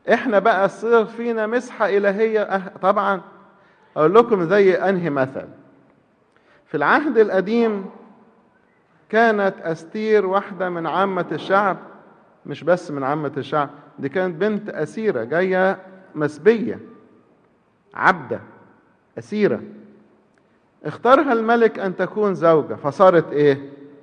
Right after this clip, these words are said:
ملكة. لكن هل كانت أستير شريكة في الحكم؟ ما حصلش، بدليل إن هي لما عايزة تقابل أحشاويرش خايفة تدخل في غير دورها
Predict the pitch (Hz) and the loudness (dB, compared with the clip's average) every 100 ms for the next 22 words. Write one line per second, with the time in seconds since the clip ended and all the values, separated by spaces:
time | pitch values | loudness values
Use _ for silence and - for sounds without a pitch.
0 | - _ _ _ _ _ _ 156 220 220 | -20 _ _ _ _ _ _ 2 4 4
1 | - 104 - - - _ _ _ _ _ | 0 -6 -10 -20 -20 _ _ _ _ _
2 | - - - 143 160 151 220 294 302 254 | -20 -20 -10 -8 -6 0 0 0 0 -2
3 | 254 220 202 - 170 - - 220 214 160 | 0 0 -4 -4 -8 -8 -8 -2 0 0
4 | - 160 220 - 156 151 127 185 226 - | -2 -2 -2 -2 -4 -4 0 4 4 2
5 | - - - _ _ _ _ _ - 107 | -18 -20 -20 _ _ _ _ _ -16 -14
6 | 123 175 208 - - - - _ _ _ | -2 2 2 0 -14 -20 -20 _ _ _
7 | _ _ _ _ _ _ _ _ _ _ | _ _ _ _ _ _ _ _ _ _
8 | - 131 131 143 202 196 160 170 185 165 | -12 -4 2 4 4 4 0 0 2 4
9 | 156 139 160 208 180 160 165 196 185 160 | 2 2 2 2 0 -2 2 4 4 0
10 | - 139 143 151 139 - 226 254 254 247 | -4 -4 -2 -2 -4 2 4 4 2 0
11 | 262 - - - - - - - _ _ | 0 -6 -20 -20 -20 -20 -20 -20 _ _
12 | _ 214 226 - 220 214 - 185 185 196 | _ 6 6 6 6 6 4 0 2 2
13 | 165 196 190 175 190 | 2 2 2 0 -2